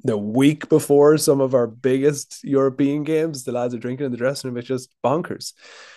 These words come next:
And then you begin to realize that that's a symbol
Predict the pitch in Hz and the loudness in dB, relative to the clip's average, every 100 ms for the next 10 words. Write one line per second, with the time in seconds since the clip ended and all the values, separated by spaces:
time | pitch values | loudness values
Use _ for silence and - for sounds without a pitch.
0 | - _ _ _ _ - 151 185 214 202 | -20 _ _ _ _ 2 4 6 6 4
1 | 180 175 147 139 143 135 117 113 107 104 | 2 2 2 2 4 4 4 4 2 -4
2 | - - - - 120 110 113 104 - - | -6 -6 -10 -18 -14 -4 0 0 -4 -8
3 | - - _ _ _ _ _ _ _ _ | -10 -14 _ _ _ _ _ _ _ _
4 | _ _ _ _ _ _ - 123 120 139 | _ _ _ _ _ _ -12 -2 0 0
5 | 143 147 - 139 135 127 113 110 104 | 0 -4 -2 0 0 0 0 -2 -4